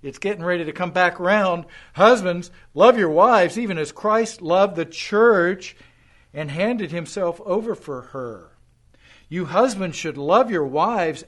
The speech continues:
as their own bodies. He who loves his wife loves himself.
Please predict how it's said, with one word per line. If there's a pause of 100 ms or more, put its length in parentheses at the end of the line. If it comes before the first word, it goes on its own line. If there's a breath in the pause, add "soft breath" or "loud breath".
(100)
as (140)
their (300 soft breath)
own (280 soft breath)
bodies. (560 soft breath)
He
who
loves
his
wife (300 soft breath)
loves (180)
himself.